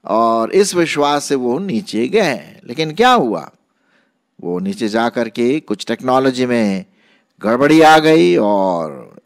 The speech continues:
एक प्रकार से ज़बरदस्त धमाका हुआ और उस धमाके में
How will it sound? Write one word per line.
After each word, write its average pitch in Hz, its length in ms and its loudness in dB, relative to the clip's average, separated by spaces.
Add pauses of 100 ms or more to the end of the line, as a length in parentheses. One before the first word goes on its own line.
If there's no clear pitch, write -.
एक 101 200 -8
प्रकार 107 400 -2
से 101 360 -4
ज़बरदस्त 117 920 -4
धमाका 196 520 -2
हुआ 120 480 0 (580)
और 110 460 0
उस 131 300 -6
धमाके 107 480 -4
में 95 420 -4